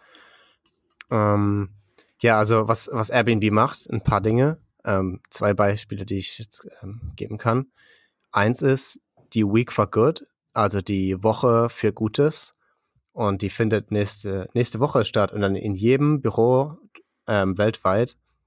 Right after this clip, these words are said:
organisieren, ähm, Airbnb-Angestellte soziale Tätigkeiten, beziehungsweise es, also es wird halt organisiert und dann kann man sich aber anmelden für Dinge.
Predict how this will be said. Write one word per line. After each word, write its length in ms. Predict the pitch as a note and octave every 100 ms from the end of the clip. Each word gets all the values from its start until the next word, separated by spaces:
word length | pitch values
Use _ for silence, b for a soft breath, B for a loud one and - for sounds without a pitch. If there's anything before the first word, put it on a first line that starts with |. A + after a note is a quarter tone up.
| _ _ _
organisieren, 800 | - A2 G#2+ G#2 - A2 G#2+ G#2+
ähm, 340 | G2+ G2 F#2 -
Airbnb-Angestellte 1120 | G#2+ G2 G2 G2+ G2+ - A2 G2+ G#2 F#2+ F#2+ _ _ _ _ _
soziale 480 | - - A2+ G#2+ G#2+
Tätigkeiten, 800 | - G#2 - - B2 D3 D#3 _ _ _ _ _ -
beziehungsweise 760 | A2+ A#2 G2+ G#2 F#2+ G2+ F#2+ - _ _ _ -
es, 160 | -
also 260 | - A#2 G2
es 140 | F2
wird 120 | -
halt 100 | G2+
organisiert 500 | - G2 F#2 - C#3
und 100 | F3
dann 100 | A2+
kann 120 | G#2 A2+
man 100 | G#2
sich 120 | -
aber 160 | F2+
anmelden 460 | E2 G2+ G2 F2+ F2
für 160 | - -
Dinge. 340 | F#2 F2 G2